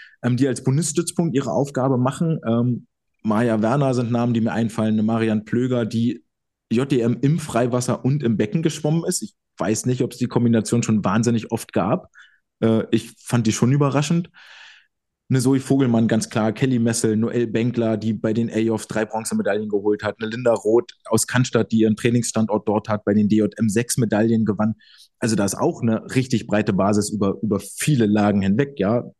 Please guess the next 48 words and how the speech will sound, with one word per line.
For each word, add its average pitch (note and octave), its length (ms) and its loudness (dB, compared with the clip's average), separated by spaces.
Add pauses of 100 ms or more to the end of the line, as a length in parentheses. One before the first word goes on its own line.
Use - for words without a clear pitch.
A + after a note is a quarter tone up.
Ähm, G2+ 320 -2 (300)
was G#2 240 -2
ich, G2+ 180 -6
was G#2+ 160 0
ich - 220 -8 (680)
auch G#2+ 260 0 (180)
mich G#2+ 240 2
freue, A2 520 2 (520)
da G2+ 140 2
zu - 120 0
gucken, A2+ 260 4
wo G#2 60 4
das, F#2+ 240 0
wo G#2+ 60 2
das G2 160 2
hingeht G#2 380 2 (720)
in G#2 120 2
den G2 100 2
nächsten G2 220 0
anderthalb, G2 380 0
zwei F#2 160 0
Jahren, F2+ 240 -2
ob - 140 -10
daraus G2+ 420 0
eine G#2 120 2
Spitze - 340 -2
erwächst. F#2 440 -2 (600)
Ähm, G2 420 2 (680)
letzter A2 580 2
Punkt, D#3 280 0
den B2+ 100 2
ich C3+ 120 0
noch C3+ 160 0
habe A#2 220 2
dazu, F#3 480 -2
weil G2+ 120 2
es F#2+ 80 -6
so - 80 -6
eine F#2+ 100 -2
schöne G#2 280 0
Überleitung G#2+ 600 0
ist - 140 -4
mit G2+ 120 -2
der G#2 80 0
Spitze, - 400 -2
die G#2+ 120 0
daraus G2+ 320 0
erwächst, - 460 -4